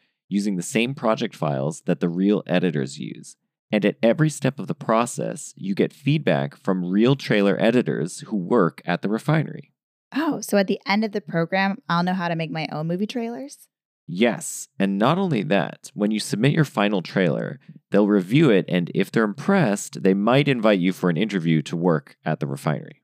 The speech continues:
Speaker 2: No way. So what's the program called?
Speaker 1: Well, it's called The Art of the Trailer, and you can find it at make trailers dot com.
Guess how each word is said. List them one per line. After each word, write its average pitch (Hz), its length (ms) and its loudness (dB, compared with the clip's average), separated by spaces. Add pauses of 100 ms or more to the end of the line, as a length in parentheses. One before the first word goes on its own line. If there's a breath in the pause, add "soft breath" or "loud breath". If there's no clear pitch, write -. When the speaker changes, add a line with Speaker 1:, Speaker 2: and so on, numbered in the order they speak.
(100)
Speaker 2:
No 185 340 4
way. 165 420 -6 (240)
So - 180 0
what's 233 240 0
the - 100 -8
program 175 380 0
called? - 300 -8 (460)
Speaker 1:
Well, 113 260 2
it's - 140 -6
called 131 300 0
The 113 180 2
Art 120 180 2
of 160 100 -2
the 185 80 0
Trailer, 80 640 0
and 92 160 -2
you 85 60 -2
can 92 160 -6
find 104 340 0
it 113 140 0
at 87 220 0
make 92 340 0
trailers 90 560 2
dot 85 320 -2
com. - 380 -8